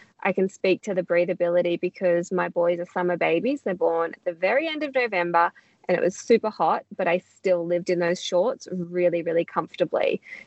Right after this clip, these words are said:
even so much so that I hated, I dreaded having to take them off to wash them.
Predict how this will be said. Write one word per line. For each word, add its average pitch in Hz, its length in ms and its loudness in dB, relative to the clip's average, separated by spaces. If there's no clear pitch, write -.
even 196 260 4
so 180 240 0
much 175 220 0
so 165 320 0
that 160 340 0
I 180 140 4
hated, 175 560 -2
I 180 140 0
dreaded 175 380 -2
having 185 280 -2
to 202 100 0
take 226 220 -4
them 247 120 0
off 262 180 2
to 226 120 0
wash - 300 -2
them. 262 180 2